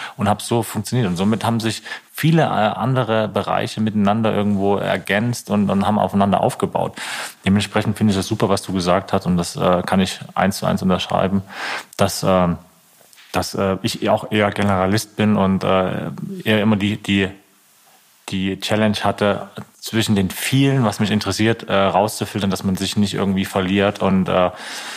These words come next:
ich glaube, du kannst unterstreichen, ich bin dann auch jemand, der muss eher aufpassen, dass er, dass er nicht zu viel macht und, äh, da nicht zu viel Energie verschießt. Äh, also,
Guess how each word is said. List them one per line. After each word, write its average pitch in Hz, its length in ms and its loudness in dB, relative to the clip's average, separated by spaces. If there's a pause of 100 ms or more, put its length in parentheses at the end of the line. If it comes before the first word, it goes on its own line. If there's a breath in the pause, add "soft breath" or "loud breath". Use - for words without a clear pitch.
(420 loud breath)
ich - 40 -20
glaube, 104 220 2
du 101 80 0
kannst 101 200 0
unterstreichen, 101 460 0
ich 95 60 -4
bin 104 100 2
dann 101 80 2
auch 95 140 0
jemand, 101 280 2
der 95 60 2
muss 104 180 0
eher 104 280 2
aufpassen, 104 560 0
dass 98 160 -2
er, 98 260 2
dass 95 160 -4
er 101 60 0
nicht 98 180 -2
zu - 120 -12
viel - 340 -2
macht 131 360 0
und, 104 280 2
äh, 101 260 4
da 98 140 0
nicht 104 180 0
zu - 100 -6
viel 120 180 0
Energie 113 340 0
verschießt. 110 600 -4
Äh, - 40 -4
also, 101 720 0